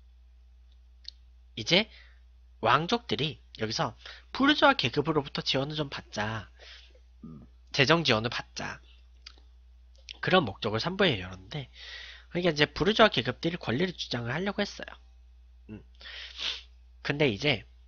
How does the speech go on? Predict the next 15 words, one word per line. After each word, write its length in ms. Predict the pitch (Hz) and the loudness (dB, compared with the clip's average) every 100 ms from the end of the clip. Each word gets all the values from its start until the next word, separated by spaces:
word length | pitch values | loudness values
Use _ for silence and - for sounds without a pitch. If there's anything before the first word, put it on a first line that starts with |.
| - - | -20 2
여기서 280 | 127 190 - | 4 4 0
문제가 340 | 107 104 165 165 | -2 0 2 0
생긴 280 | 95 101 | -4 -16
거야. 180 | - - - - - - - - - - - - - | -18 -20 -20 -20 -20 -20 -20 -20 -20 -20 -20 -20 -18
그 460 | - 113 113 120 107 - - - - - - - | -8 -4 -4 -6 -10 -18 -20 -20 -18 -18 -20 0
평민들은 720 | - 262 277 262 120 127 139 - - - - - - - - - - - - - - - - - - - - - - - - - | 4 6 4 4 2 0 -2 -6 -20 -20 -20 -20 -20 -20 -20 -20 -20 -20 -20 -20 -20 -20 -20 -20 -20 -20 -20 -20 -20 -20 -10 2
각 240 | 160 - | 2 2
신분에 520 | - 247 247 226 214 | -2 -2 -2 0 0
소속된 500 | 196 202 208 - 170 | 0 0 0 2 2
모든 300 | 113 156 311 | 4 2 2
사람들이 420 | - 233 196 170 | 0 -2 -2 -6
투표를 400 | - - 208 185 | -6 0 2 4
하자, 320 | 160 120 - - - - - - - - - - - | 0 -2 -6 -10 -18 -20 -20 -20 -20 -20 -20 -16 0
이 120 | 147 | 4
방식을 440 | 160 156 151 147 | 4 2 0 0